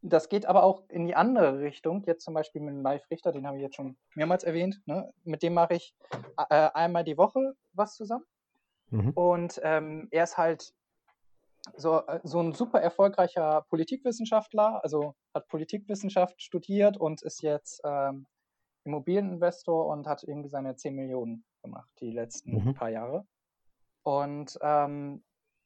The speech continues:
Speaker 1: man merkt halt so gewisse Gesetzmäßigkeiten, egal ob's jetzt ein, ähm, jetzt ein, äh, Live Richter, ein, ein Thom-, äh, Thomas der Sparkoyote ist oder, ähm, Vermietertagebuch, also Alexander.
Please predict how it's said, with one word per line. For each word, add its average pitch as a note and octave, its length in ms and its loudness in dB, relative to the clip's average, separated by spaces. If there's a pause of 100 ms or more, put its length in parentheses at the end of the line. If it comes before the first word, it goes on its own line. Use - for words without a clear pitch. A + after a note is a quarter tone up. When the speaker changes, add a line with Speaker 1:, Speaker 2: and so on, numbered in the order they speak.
(680)
Speaker 1:
man D3+ 240 0
merkt F3 340 0
halt E3+ 180 2
so E3+ 520 -4
gewisse E3+ 520 -2
Gesetzmäßigkeiten, F3 1080 -2
egal D3+ 300 6
ob's F3+ 200 0
jetzt - 240 -6
ein, D3+ 240 -8 (100)
ähm, C#3 520 -6 (840)
jetzt - 320 -14
ein, C#3 140 -12
äh, C3 220 -10
Live B2+ 320 -4
Richter, D#3+ 360 -6
ein, C3+ 240 -12
ein C3+ 280 -12
Thom-, D3+ 300 -4
äh, C3+ 180 -2
Thomas C#3+ 260 -8
der C3+ 80 -12
Sparkoyote E3 720 0
ist D3+ 300 -12
oder, D3 420 0 (760)
ähm, C3 720 -6 (160)
Vermietertagebuch, C#3+ 880 -4
also C3+ 140 -8
Alexander. C#3 560 -6